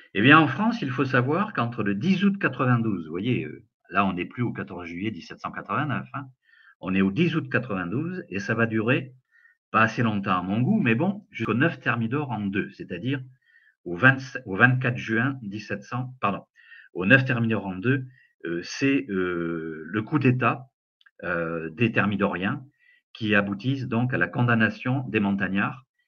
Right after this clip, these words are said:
et des, euh, des chefs de file des montagnards, entre parenthèses, Robespierre, Saint-Just, euh, notamment, mais aussi un certain nombre d'autres. Eh bien, on ne nous apprend pas, pendant nos études,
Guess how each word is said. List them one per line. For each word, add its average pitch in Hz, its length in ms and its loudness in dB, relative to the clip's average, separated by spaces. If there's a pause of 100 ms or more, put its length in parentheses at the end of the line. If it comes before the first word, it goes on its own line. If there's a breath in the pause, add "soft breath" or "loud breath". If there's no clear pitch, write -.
(200)
et 104 160 0
des, 95 340 0
euh, 85 520 -2
des 87 260 -2
chefs 131 240 0
de 123 100 2
file 110 300 -6
des 92 120 -6
montagnards, 95 600 -4 (640 soft breath)
entre 113 260 0
parenthèses, 101 580 0
Robespierre, 104 640 0
Saint-Just, 92 600 -6
euh, 80 200 -10
notamment, - 480 -2 (160)
mais 117 260 2
aussi 110 340 -2
un 104 80 2
certain 98 280 -4
nombre 107 260 -2
d'autres. - 340 -20 (1400 soft breath)
Eh 117 80 2
bien, 131 140 10
on 151 60 10
ne 175 100 8
nous 226 200 8
apprend 160 320 2
pas, 123 320 -2 (160)
pendant 101 260 0
nos 92 140 -2
études, 107 520 -4